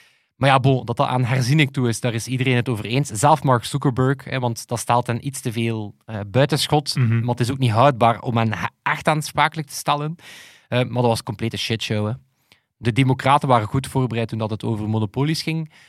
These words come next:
Speaker 1: Maar nu was het eigenlijk gewoon een, eh, mediashow van de Republikeinen, waarin dat de techbedrijven verweten werd dat ze zogezegd partijdig waren
Speaker 2: Ja.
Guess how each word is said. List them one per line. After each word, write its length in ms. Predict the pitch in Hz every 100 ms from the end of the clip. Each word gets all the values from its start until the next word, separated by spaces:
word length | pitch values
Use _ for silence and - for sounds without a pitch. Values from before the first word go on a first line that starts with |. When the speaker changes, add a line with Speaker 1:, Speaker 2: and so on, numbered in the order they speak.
| _
Speaker 1:
Maar 120 | - 113
nu 100 | 120
was 140 | 110
het 100 | -
eigenlijk 300 | 123 123 -
gewoon 280 | 113 117 117
een, 240 | 110 110 107
eh, 120 | 104
mediashow 540 | 113 117 113 117 110
van 140 | 107 101
de 60 |
Republikeinen, 840 | 98 113 107 104 - 113 113 110 110 - _ _
waarin 280 | - 104 110
dat 180 | 104 104
de 180 | 98 -
techbedrijven 520 | 104 104 101 104 101
verweten 500 | 110 113 127 135 127
werd 340 | 110 110 - -
dat 140 | 107
ze 100 | -
zogezegd 440 | 104 101 104 104 -
partijdig 520 | 104 - 110 107 104
waren 300 | 101 104 104
Speaker 2:
Ja. 160 | 104